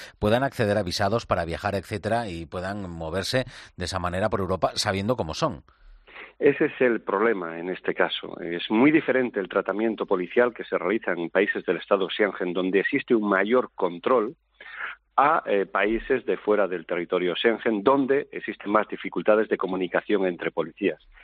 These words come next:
Speaker 2: Pero aún así, fíjese usted, es muy difícil controlar también a este tipo de personas por parte de la policía. Y le hablo de cualquier país, eh, sencillamente con viajar muchas veces en coche, pues no se realizan, lo-, en Estados, en territorio Schengen no se realizan controles
Speaker 1: Claro.
Speaker 2: para cruzar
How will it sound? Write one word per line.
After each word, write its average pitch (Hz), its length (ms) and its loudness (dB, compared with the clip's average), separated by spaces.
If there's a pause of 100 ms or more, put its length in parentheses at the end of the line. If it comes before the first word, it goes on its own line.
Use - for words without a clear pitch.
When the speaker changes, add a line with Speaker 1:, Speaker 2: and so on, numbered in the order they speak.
(160)
Speaker 2:
Pero 110 180 6
aún 110 120 4
así, 113 300 -2 (220)
fíjese 90 320 -2
usted, 90 240 2 (500)
es 104 140 2
muy 131 120 6
difícil 104 400 2
controlar 90 500 2
también 95 280 -2
a 92 60 0
este 87 160 -10
tipo 90 220 -2
de 87 100 0
personas 90 400 -2
por 85 160 -4
parte 82 220 -2
de 80 40 -2
la 80 60 -4
policía. 82 480 -2 (520)
Y 92 60 -8
le 95 80 6
hablo 107 200 6
de 98 80 2
cualquier 90 340 -2
país, 92 320 0 (100)
eh, - 180 -14
sencillamente 92 560 2
con 90 160 0
viajar 90 540 0
muchas 82 260 -10
veces 90 300 -2
en 87 160 -4
coche, 110 360 2
pues 85 180 -6
no 90 120 -2
se 90 140 0
realizan, 98 380 -2 (380)
lo-, 107 140 4
en 104 200 0
Estados, 147 380 0
en 104 260 -2
territorio 110 400 2
Schengen 127 300 -2
no 131 100 0
se 107 100 -2
realizan 87 380 -2
controles 87 560 0 (300)
Speaker 1:
Claro. 85 200 0
Speaker 2:
para 90 100 2
cruzar 98 300 2